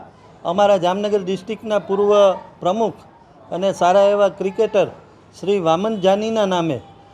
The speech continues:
અમે under ફોર્ટીનની ટુર્નામેન્ટ આ ક્રિકેટ બંગલા ખાતે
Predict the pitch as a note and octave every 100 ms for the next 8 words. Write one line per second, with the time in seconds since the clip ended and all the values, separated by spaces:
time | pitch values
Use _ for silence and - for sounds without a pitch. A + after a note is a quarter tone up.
0 | - - E3 F#3+ F#3+ F3 D#3+ - - -
1 | - F3 G#3+ E3+ F#3+ F#3+ G3+ F#3+ F#3 F3+
2 | F3 F3+ F#3+ F3 B2 - - - - -
3 | - E3 E3+ E3 - D#3+ F#3+ F3+ F3 F3+
4 | E3+ D#3 D#3+ E3+ E3 C3